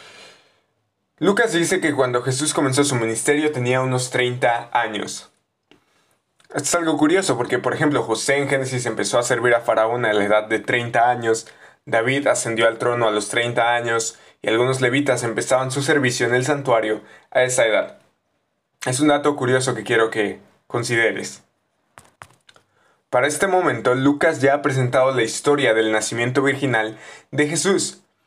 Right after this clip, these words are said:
Por eso es que la frase dice, "Se suponía que era hijo de José",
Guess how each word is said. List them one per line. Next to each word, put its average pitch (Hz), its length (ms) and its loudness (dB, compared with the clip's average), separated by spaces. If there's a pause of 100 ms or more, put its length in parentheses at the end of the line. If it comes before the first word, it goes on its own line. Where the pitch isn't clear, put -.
(460)
Por 151 200 2
eso 135 440 0
es 127 180 -2
que 127 340 0 (1080)
la 120 160 2
frase 123 380 0
dice, 180 400 0
"Se 123 160 0
suponía 123 540 0
que 120 200 2
era 120 280 2
hijo 131 280 0
de 135 80 2
José", 147 400 -2